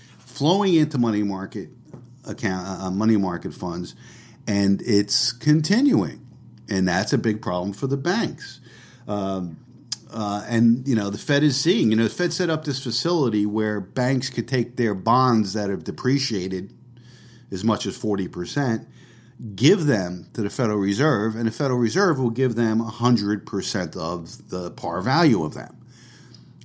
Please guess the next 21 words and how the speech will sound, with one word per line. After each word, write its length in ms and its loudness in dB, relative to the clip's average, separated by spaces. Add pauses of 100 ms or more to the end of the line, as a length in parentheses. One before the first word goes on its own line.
(100)
So 300 -4
if 100 -8
they 200 2
have, 400 -2
you 100 0
know, 560 -10
a 100 -10
billion 420 4
dollars 380 4
worth 240 -2
of 340 -2
bonds 440 4
that 340 -8
the 60 -10
market 360 -4
value 440 2
now 320 -2
is 160 -6
six 300 -2
hundred 340 -2
million, 500 4